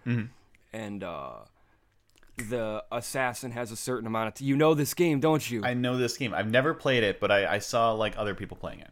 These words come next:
Speaker 1: Anyway,
Speaker 2: It
Speaker 1: go
Speaker 2: looks
Speaker 1: on.
Speaker 2: so mu-, it looks so much fun. Well, I mean, it's basically, I mean, you're,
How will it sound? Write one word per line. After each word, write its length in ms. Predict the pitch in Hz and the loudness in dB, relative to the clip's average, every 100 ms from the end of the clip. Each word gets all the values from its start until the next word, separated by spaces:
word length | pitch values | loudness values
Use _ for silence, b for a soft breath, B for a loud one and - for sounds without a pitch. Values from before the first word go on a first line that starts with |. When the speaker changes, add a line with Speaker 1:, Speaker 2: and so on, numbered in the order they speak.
| - | -10
Speaker 1:
Anyway, 200 | 107 90 | -4 0
Speaker 2:
It 60 | 175 | 6
Speaker 1:
go 80 | |
Speaker 2:
looks 160 | 175 165 | 6 6
Speaker 1:
on. 40 | |
Speaker 2:
so 340 | - - 175 160 | -2 2 2 4
mu-, 160 | 160 151 | 2 0
it 160 | 160 | -2
looks 240 | 156 165 - | 0 -2 -2
so 220 | - 160 | -6 -4
much 360 | 151 147 135 - | -2 -2 -4 -6
fun. 380 | 160 147 92 131 | -4 -4 -4 2
Well, 180 | 170 | 4
I 60 | 175 | 6
mean, 160 | 196 196 | 6 2
it's 160 | 185 | 2
basically, 640 | 175 170 - 156 147 131 127 | 0 0 -2 -6 -2 0 2
I 20 | |
mean, 220 | 123 117 | 0 0
you're, 220 | 117 110 | -2 -4